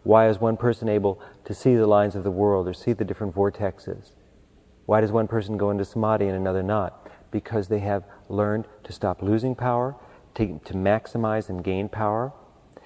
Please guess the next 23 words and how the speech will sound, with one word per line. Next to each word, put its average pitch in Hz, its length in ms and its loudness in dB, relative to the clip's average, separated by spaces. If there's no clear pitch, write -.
and 107 240 2
to 104 160 -4
increase 101 520 -2
the - 100 -14
power 98 360 -2
they 92 140 -2
have 90 360 -6
by 95 160 -2
storing 110 480 0
it 98 140 -8
and 90 140 -12
compressing 95 560 -6
it. 76 120 -16
Sometimes 113 540 0
sharing 110 320 2
power 104 300 0
with 98 140 0
others 110 540 -2
increases 104 480 -2
power 87 400 -4
and 85 120 -10
compresses 87 560 -10
it. 82 140 -14